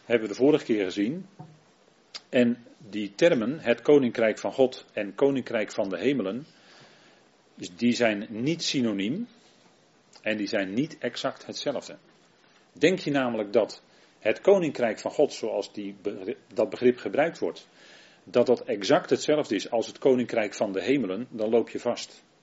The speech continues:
in je denken, dan loop je vast in je gedachten, absoluut. En dan zul je blijven discussiëren misschien,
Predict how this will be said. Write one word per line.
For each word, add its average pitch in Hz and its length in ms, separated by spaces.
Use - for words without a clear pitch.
in 104 120
je 90 100
denken, 107 420
dan 98 140
loop 95 180
je 92 100
vast - 260
in 101 120
je 90 80
gedachten, - 480
absoluut. 92 540
En 98 160
dan 98 340
zul 101 220
je 92 140
blijven 123 360
discussiëren 123 680
misschien, 98 440